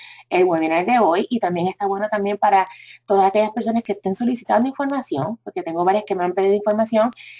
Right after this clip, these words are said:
Les voy a enviar este, este webinar y lo voy a subir a YouTube, lo voy a poner en el grupo para que ustedes también lo compartan. Solo le pido a que, a la persona que reciba esta grabación que contacte a la persona que le dio la grabación,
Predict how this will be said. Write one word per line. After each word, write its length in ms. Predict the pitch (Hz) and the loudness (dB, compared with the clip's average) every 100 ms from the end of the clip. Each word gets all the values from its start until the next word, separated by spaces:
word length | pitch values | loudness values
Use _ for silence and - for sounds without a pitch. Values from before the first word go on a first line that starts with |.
| - | -2
Les 180 | 202 196 | 0 2
voy 160 | 190 | 2
a 40 | 196 | 2
enviar 400 | 214 226 226 220 | 0 2 4 2
este, 380 | 233 - 240 208 | 0 -4 -4 -4
este 160 | 208 | -4
webinar 440 | 254 226 214 220 - | -2 0 0 0 0
y 80 | 208 | -2
lo 100 | 185 | 0
voy 140 | 180 | -2
a 80 | 175 | -2
subir 220 | 220 226 | -2 0
a 60 | 226 | 2
YouTube, 340 | 226 226 233 | 0 -4 -4
lo 100 | 214 | -2
voy 120 | 165 | 0
a 80 | 170 | -2
poner 200 | 185 190 | -2 -2
en 140 | 220 | 0
el 80 | 240 | -2
grupo 340 | 233 208 233 233 | -2 -4 -6 -4
para 160 | 339 | -4
que 100 | 359 | -4
ustedes 260 | 349 320 311 | -8 -8 -6
también 220 | 359 370 | -4 0
lo 100 | 392 | 0
compartan. 600 | 226 220 196 170 170 269 - - - - _ | 0 0 2 2 0 -6 -8 -20 -20 -20 _
Solo 240 | _ 202 208 | _ 0 2
le 100 | 220 | 2
pido 320 | 226 226 247 | 0 0 0
a 160 | - 180 | 0 -2
que, 260 | 190 180 180 | 0 0 0
a 100 | 170 | 0
la 140 | 165 | 0
persona 320 | 175 170 175 | -2 -2 -2
que 80 | 196 | 0
reciba 400 | 226 220 - 190 | -2 -4 -2 -2
esta 220 | 190 - | -2 0
grabación 600 | 202 214 220 220 185 208 233 | 2 4 2 2 0 0 -4
que 280 | - 214 320 - - - - - _ _ _ | 0 0 0 -8 -20 -20 -20 -20 _ _ _
contacte 480 | - 175 - 147 - | -2 -2 0 -2 -2
a 20 | |
la 80 | 370 | -2
persona 300 | 294 156 147 | -2 -4 -6
que 120 | - | -2
le 160 | 247 160 | 0 0
dio 140 | 151 | 0
la 80 | 127 | 0
grabación, 540 | 131 123 - 349 226 | 0 -2 0 0 0